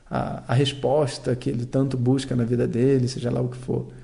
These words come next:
E você deixa ele viver as fantasias, porque a gente viveu, eu e você, não fomos? A gente viveu as nossas fantasias. Até o momento onde a gente entendeu que a espiritualidade é algo simples, é algo cotidiano,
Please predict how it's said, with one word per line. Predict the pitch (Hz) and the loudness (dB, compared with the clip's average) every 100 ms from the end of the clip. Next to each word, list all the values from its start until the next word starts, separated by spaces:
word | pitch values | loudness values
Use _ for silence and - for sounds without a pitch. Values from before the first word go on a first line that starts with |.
| - 208 | -12 -4
E | |
você | - | -2
deixa | 190 131 139 151 170 | 2 6 6 6 2
ele | 151 | 0
viver | 147 135 143 | 0 2 0
as | |
fantasias, | 135 139 160 135 135 | 0 -2 0 0 0
porque | 135 185 | 0 2
a | |
gente | 185 190 185 | 4 2 2
viveu, | 175 160 214 247 | 2 4 4 4
eu | 262 | 2
e | |
você, | 139 131 147 | 2 0 0
não | 131 131 | -2 0
fomos? | - 143 127 - - - - - | 0 0 -2 -8 -18 -20 -20 -8
A | 196 | -4
gente | 214 | -2
viveu | 262 247 | 0 4
as | 202 | 4
nossas | 151 143 - | 4 0 -2
fantasias. | - 127 127 117 120 120 123 - - - - - _ - - - - - - - | -2 0 2 2 2 0 -4 -10 -20 -20 -20 -20 _ -20 -20 -20 -20 -20 -20 -8
Até | - 143 190 | -2 4 6
o | |
momento | 196 190 196 202 | 8 8 6 6
onde | 220 | 4
a | 214 | 6
gente | 196 190 | 4 4
entendeu | 190 190 180 170 175 | 4 6 6 8 6
que | 180 196 190 190 - | 4 4 4 4 -4
a | 170 | -6
espiritualidade | 160 165 160 170 156 147 139 147 | -2 -2 -2 -2 0 2 2 2
é | |
algo | 147 170 | 0 0
simples, | 180 - 175 160 131 | 0 2 2 2 2
é | 135 | 4
algo | 143 147 | 4 2
cotidiano, | 165 - 147 143 143 160 220 | -4 -2 -2 2 4 4 0